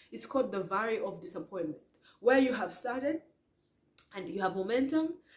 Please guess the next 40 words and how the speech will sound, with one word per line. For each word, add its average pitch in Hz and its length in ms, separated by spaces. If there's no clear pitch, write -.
then 208 180
you 190 60
just 214 140
have 190 160
to - 80
keep 220 240
going. 294 460
It's - 220
the 196 60
nasty 247 480
middle. 285 500
It 202 80
is 226 120
the 208 100
messy 285 360
middle. 294 460
There 220 100
is 214 140
nothing 254 280
happening. 302 600
You 226 120
don't 269 160
see 277 120
what 262 160
is 233 120
happening. 302 580
You 214 120
have 247 180
to 220 80
keep - 260
pushing, 311 460
and 202 80
then 180 120
boom, 240 580
you 165 120
have 170 140
a 160 40
result. - 600
This - 220
middle. 175 320